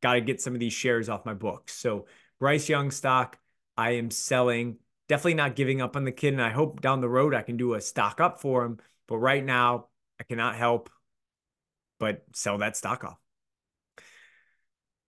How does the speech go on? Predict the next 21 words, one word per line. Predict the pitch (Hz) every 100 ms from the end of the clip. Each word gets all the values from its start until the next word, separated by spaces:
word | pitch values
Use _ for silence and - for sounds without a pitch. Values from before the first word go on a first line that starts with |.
| _ -
So | - 196
that | 208 277 240
is | 208 226 226 202 - - - _ _ _ _ _ _ _ _ _
Hall | 151 185
of | 202
Fame | 202 196
Market | 180 170 165 165
Watch, | 160 160 165 - - - -
or | 123
again, | 120 139
our | 127
weekly | 127 143 156 147
Friday | 151 143 127
segment. | - 156 156 156 - _ _ _ _ _
We | 123 143 202
will | 233 233 214
most | 165 160 175 190 -
likely | 170 160 170 156
not | 143 139 147 165 -
have | 139 143 151 143 135
a, | 139 135 131 131